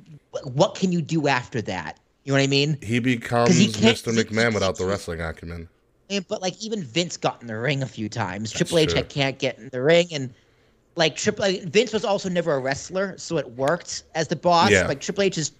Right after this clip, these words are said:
Speaker 1: the, he's a th-, fifteen time, fourteen time world champion.
Speaker 2: Mm-hmm.
Speaker 1: So it's, it's like, if you're gonna turn on Cody, Cody has to get his comeuppance on you, but you're not gonna get in the ring. It's like you're setting up something that's never gonna get a payoff.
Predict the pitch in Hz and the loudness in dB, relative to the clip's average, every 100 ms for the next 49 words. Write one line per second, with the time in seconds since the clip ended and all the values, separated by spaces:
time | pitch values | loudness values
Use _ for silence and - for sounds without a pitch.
0 | - 151 _ - 165 - _ - 220 214 | -10 -10 _ -18 -16 -16 _ -4 0 0
1 | 202 208 180 165 - 196 190 175 175 165 | -2 -4 0 -2 0 -2 0 -2 2 0
2 | 135 180 180 135 104 104 107 101 95 208 | 2 0 2 0 -4 -2 -2 -2 2 4
3 | 196 170 196 185 - - _ 190 220 311 | 4 2 2 0 -4 -20 _ -4 -2 2
4 | 269 - 226 220 165 - 190 190 139 117 | 2 2 0 0 0 2 4 4 2 -4
5 | - _ - - 220 254 233 170 - 202 | -14 _ -20 -2 4 4 4 -4 -4 -4
6 | - 185 156 - 190 185 - 139 117 107 | -2 -2 -2 -4 -8 -6 -6 -4 -4 -8
7 | 92 - _ _ - 160 202 - 196 190 | -10 -14 _ _ -2 2 2 2 0 0
8 | 147 156 196 139 147 156 - 214 202 175 | 0 4 4 4 0 -2 0 0 0 -2
9 | 190 170 - 160 160 147 139 143 135 92 | -4 -4 -2 0 0 2 0 2 0 0
10 | 87 - | -4 -10